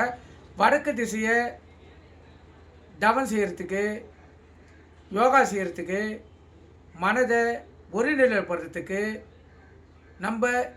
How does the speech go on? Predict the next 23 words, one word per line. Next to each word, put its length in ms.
நினைத்த 320
காரியம் 460
நிறைவேறத்துக்கு, 840
நம்மளுடைய 380
ஆசை 300
நிறைவேறத்துக்கு, 760
இதுக்கெல்லாம் 560
இந்த 160
வடக்கு 320
திசையை 340
பயன்படுத்தலாம். 640
அது 180
வெற்றியை 320
தேடி 260
தரும். 300
இந்த 120
உணவு 340
உண்றதுக்கும் 600
உறங்குவதுக்கும் 720
எக்காரத்து 420
கொண்டும் 340
வடக்கு 340
திசையை 360